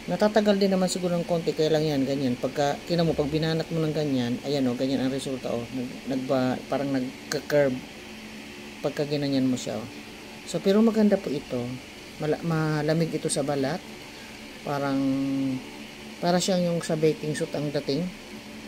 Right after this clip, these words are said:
Ayan. Mag-, ang stretchable niya, very firm. Kaya okay siya. Tatlo po ito. Ano lang kasi ito, may nagregalo sa atin.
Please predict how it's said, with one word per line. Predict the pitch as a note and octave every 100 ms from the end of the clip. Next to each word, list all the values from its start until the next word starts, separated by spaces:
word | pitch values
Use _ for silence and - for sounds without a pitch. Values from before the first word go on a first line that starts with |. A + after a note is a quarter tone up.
| - C3+
Ayan. | C3+ D3+ D3+ -
Mag-, | D3+ - -
ang | E3 E3 E3 D#3+ D#3 D#3 - -
stretchable | - - F3+ - E3 E3+
niya, | E3 E3
very | D3+ C#3 C#3
firm. | - D3 F3 G#3
Kaya | D3 C3+
okay | C3 C3+ - B2+
siya. | - B2 D#3 - - - - -
Tatlo | G3+ G3 A3+ G#3+
po | A3+
ito. | E3 - F#3 G#3 G#3+ - - - - - - - - - - - - - - - - - -
Ano | D3 E3
lang | E3 D#3+
kasi | D#3+ E3
ito, | D#3 - C3+ C3 C#3 C#3+
may | D3+ D3+
nagregalo | D3 C#3 D3 C#3+ C#3 D3+ C#3+ D3
sa | - C#3+ G#3+
atin. | G#3+ E3+ E3 E3+ E3+